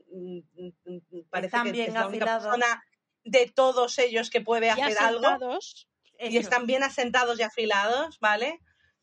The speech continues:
Speaker 1: Eh, hay un momento ahí que Steve pregunta si cree que esto va a acabar mal y, y Botones le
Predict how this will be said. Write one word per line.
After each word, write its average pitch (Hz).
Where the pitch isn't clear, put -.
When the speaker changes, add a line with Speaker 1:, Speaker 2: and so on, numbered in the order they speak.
Speaker 1:
Eh, 220
hay 208
un 220
momento 220
ahí 214
que 196
Steve 208
pregunta 196
si 185
cree 185
que 180
esto 185
va 180
a -
acabar 175
mal 240
y, 190
y 175
Botones 175
le 180